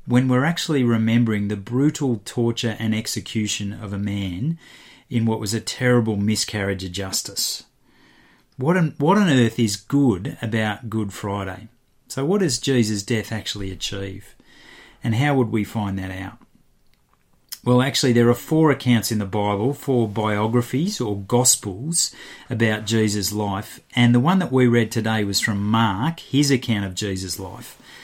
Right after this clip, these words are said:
And in that account, in the earlier chapters, in chapter eight, nine, and ten, Jesus actually tells us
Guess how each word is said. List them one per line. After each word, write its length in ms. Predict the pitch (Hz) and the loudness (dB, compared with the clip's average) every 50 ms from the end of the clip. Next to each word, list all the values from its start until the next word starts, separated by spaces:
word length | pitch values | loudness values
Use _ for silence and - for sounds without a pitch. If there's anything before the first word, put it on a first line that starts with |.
| - - - - - - - - - - _ - | -20 -20 -20 -20 -20 -20 -20 -20 -20 -20 _ 0
And 280 | - 127 123 127 - - | 4 4 4 4 4 4
in 220 | 170 202 208 208 | 6 8 8 8
that 180 | 196 165 143 123 | 8 6 4 4
account, 540 | 110 - - - 117 104 98 95 101 120 | 2 0 -2 -2 -2 0 0 -2 -4 -4
in 140 | 135 127 117 | -2 2 4
the 200 | 120 117 117 - | 4 4 4 4
earlier 380 | 135 135 143 143 139 131 120 107 | 2 4 4 6 6 6 4 4
chapters, 520 | - - 123 120 123 - - 107 98 98 | 2 0 0 0 0 0 -2 -4 -2 -2
in 140 | 110 104 101 | -2 -2 -2
chapter 360 | - - 117 113 - 123 120 - | -2 -2 -2 -2 -2 -6 -4 0
eight, 260 | 120 127 139 131 - | 0 0 0 0 0
nine, 280 | 127 120 113 113 107 101 | 0 2 2 2 2 0
and 120 | 95 92 | -4 -6
ten, 460 | - - 123 127 120 104 95 98 104 | -6 -2 0 2 2 2 2 -2 -4
Jesus 540 | 104 - - 135 143 160 160 147 131 113 117 | -4 -2 0 2 4 4 4 2 0 0 0
actually 460 | 117 113 107 - - - 117 107 101 | 0 -2 0 -2 -2 -2 -2 -2 -4
tells 500 | 98 - - - 131 143 147 147 131 113 | -4 -6 -6 -4 0 2 2 2 2 0
us 500 | 107 87 87 107 131 - - - - - | -2 -4 -4 -6 -4 -2 -2 -2 -4 -6